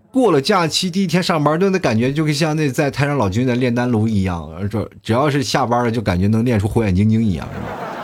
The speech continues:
可是后面一想，这也是没有办法的事儿，这就是生活呀，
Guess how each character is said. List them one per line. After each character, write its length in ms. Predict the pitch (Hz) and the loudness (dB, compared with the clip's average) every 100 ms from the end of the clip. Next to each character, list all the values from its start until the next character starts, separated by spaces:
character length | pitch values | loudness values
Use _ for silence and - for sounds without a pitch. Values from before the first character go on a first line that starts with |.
| - - - - - - - - - - - - - - - - - - - - - - - - - - - | -12 -14 -14 -16 -16 -16 -16 -18 -18 -18 -18 -18 -18 -20 -20 -20 -20 -20 -20 -20 -20 -20 -20 -20 -18 -18 -4
可 100 | - | -2
是 160 | 247 | 0
后 180 | 262 269 | 2 2
面 320 | 240 226 214 | 2 2 0
一 60 | 226 | 0
想， 400 | - 120 80 98 | 0 -2 -2 -2
这 120 | 196 | 0
也 140 | 202 117 | 0 0
是 120 | 139 | 0
没 80 | 160 | 0
有 100 | 113 | 0
办 300 | 170 156 117 | 0 0 2
法 100 | 95 | 0
的 100 | 95 | 0
事 120 | 101 | -2
儿， 260 | 78 55 95 | -4 -6 -4
这 120 | 160 | -2
就 120 | 156 | 0
是 80 | 123 | 0
生 320 | - 160 170 | 0 -2 0
活 220 | 104 65 | -2 -6
呀， 220 | 64 - | -8 -14